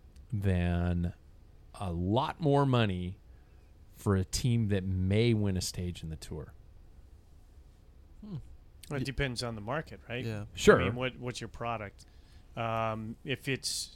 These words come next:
Speaker 3: you know, lifestyle or, or, or
Speaker 1: But if
Speaker 3: something,
Speaker 1: e-,
Speaker 3: you,
Speaker 1: even if
Speaker 3: you
Speaker 1: it's
Speaker 3: look
Speaker 1: bikes, though, or something
Speaker 3: Yeah,
Speaker 1: like
Speaker 3: well,
Speaker 1: that,
Speaker 3: bikes
Speaker 1: you know?
Speaker 3: haven't. Uh, just lately, you have, like, Trek. It sponsors a team, you know.
Speaker 1: Sure.
Speaker 3: Uh, but outside of that, think of s-, some other.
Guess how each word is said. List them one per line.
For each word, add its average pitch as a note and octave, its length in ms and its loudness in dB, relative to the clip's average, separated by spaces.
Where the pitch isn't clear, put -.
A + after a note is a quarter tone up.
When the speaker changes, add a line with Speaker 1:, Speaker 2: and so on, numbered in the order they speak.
Speaker 3:
you C3+ 120 -8
know, F#2+ 260 -10
lifestyle G#2+ 720 -2
or, G2+ 380 -8
or, A#2 60 -8
or G#2 220 -10
Speaker 1:
But B2+ 120 -2
if F#4+ 60 6
Speaker 3:
something, F4 280 4
Speaker 1:
e-, - 40 -4
Speaker 3:
you, C#4+ 140 2
Speaker 1:
even C#4 60 0
if B3+ 60 0
Speaker 3:
you - 80 2
Speaker 1:
it's D3+ 140 4
Speaker 3:
look - 80 2
Speaker 1:
bikes, - 520 2
though, - 440 -4
or - 60 0
something - 300 -6
Speaker 3:
Yeah, E3 180 2
Speaker 1:
like E3+ 60 0
Speaker 3:
well, F#3 120 0
Speaker 1:
that, D3+ 60 -12
Speaker 3:
bikes F3+ 280 0
Speaker 1:
you D#3+ 60 2
know? - 20 4
Speaker 3:
haven't. C#3+ 340 -2
Uh, D3 60 -6
just - 440 -2
lately, C3 420 -2
you A2 180 -6
have, G#2+ 180 -6
like, A2+ 160 -8
Trek. - 420 -6
It A2+ 120 -12
sponsors A2 640 -12
a G2+ 40 -10
team, G#2+ 440 -8
you G#2 80 -8
know. G2+ 80 -6
Speaker 1:
Sure. F2+ 160 -2
Speaker 3:
Uh, A2 160 -6
but A2+ 280 -6
outside A#2 320 0
of G#2+ 60 -8
that, A2+ 220 -4
think A2+ 180 -10
of G#2+ 100 -12
s-, - 180 -16
some A#2+ 240 -6
other. G#2+ 320 -6